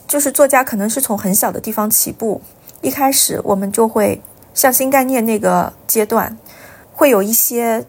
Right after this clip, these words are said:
在词语方面特别有才华的人，遣词造句特别有才华的人，或者说在思想逻辑方面比较早熟的人，比如说韩寒呀，呃，还有很多等等，他可能会很快的脱颖而出，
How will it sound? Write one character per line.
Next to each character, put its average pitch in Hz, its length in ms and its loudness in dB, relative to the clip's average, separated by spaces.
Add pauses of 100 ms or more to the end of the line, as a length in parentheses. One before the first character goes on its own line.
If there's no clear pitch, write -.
在 240 200 0
词 226 400 -4
语 220 360 -8
方 220 200 -2
面 214 380 -4 (260)
特 - 200 0
别 220 160 -2
有 185 100 0
才 180 260 0
华 185 220 -2
的 202 100 -2
人， - 240 -8
遣 196 220 -2
词 196 180 -2
造 220 220 2
句 226 180 -4
特 226 140 -6
别 220 100 2
有 190 80 2
才 185 220 -4
华 185 160 0
的 196 100 -2
人， - 160 -6
或 - 140 0
者 214 100 -2
说 208 200 -2
在 220 120 0
思 277 200 0
想 202 200 -2
逻 180 160 -6
辑 262 160 -4
方 180 180 -6
面 185 240 -6 (540)
比 208 80 -8
较 233 160 4
早 233 220 -2
熟 - 240 -4
的 196 140 -2
人， - 200 -6 (140)
比 - 80 -16
如 214 80 -8
说 180 140 -2
韩 175 200 -4
寒 180 260 -8
呀， 165 200 -8 (440)
呃， 190 220 0
还 220 140 0
有 277 60 2
很 220 160 -2
多 214 340 2 (400)
等 208 160 2
等， 226 180 0
他 - 140 -2
可 247 140 -2
能 196 120 -4
会 208 240 0
很 196 160 -4
快 220 280 0
的 - 160 -4
脱 - 200 -2
颖 196 160 0
而 - 200 -4
出， 208 440 -8